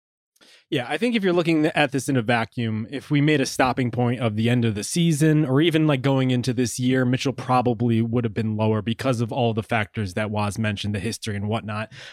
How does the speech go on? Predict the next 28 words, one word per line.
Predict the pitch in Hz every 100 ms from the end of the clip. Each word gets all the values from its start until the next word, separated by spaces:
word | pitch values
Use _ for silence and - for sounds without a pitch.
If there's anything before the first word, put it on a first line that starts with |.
| -
But | 147 151 _ - _ 143
jumping | 165 185 190 170
from | - 147 147 147 143
month | 139 143 131
to | 131
month, | 123 110
and | 113
I |
think | 113 135
the | 123
last | 123 127
time | - 120
we | 117
did | 120 110
this | 113 -
was | 110
the |
top | 113 117 113
of | 107
January, | 117 107 104
so | 107
it's | 117
really | 143 123
a |
month | 120 113
and | 107
a |
half | 101 123 113 107